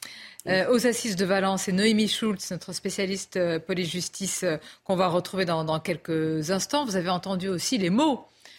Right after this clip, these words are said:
euh, de cette famille de victimes qui a dit : « Moi, je veux juste le flinguer, je n'attends pas d'explication », parce qu'il est sorti du silence simplement pour se poser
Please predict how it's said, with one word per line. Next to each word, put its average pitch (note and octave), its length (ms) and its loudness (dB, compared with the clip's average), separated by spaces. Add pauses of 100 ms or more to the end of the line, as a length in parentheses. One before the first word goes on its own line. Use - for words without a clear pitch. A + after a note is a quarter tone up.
(200)
euh, F3 200 4
de E3+ 80 -2
cette E3+ 200 -6
famille F#3+ 260 0
de E3 100 -2
victimes F#3+ 280 -4
qui G3+ 60 -2
a F#3 60 -4
dit : « G3 80 -2
Moi, F3+ 100 -2
je D3 140 -8
veux C3 40 -16 (400)
juste G#3 200 -10
le G3+ 80 -6
flinguer, A3 400 2
je F3+ 100 -2
n'attends F3+ 280 -2
pas C4 260 0 (300)
d'explication », G3 680 -2
parce A3 140 0
qu'il A3 160 0
est A3 40 0
sorti A#3 300 0
du G#3+ 100 0
silence C#4 360 0
simplement B3 520 0
pour - 180 -20
se - 100 -6
poser A3+ 460 0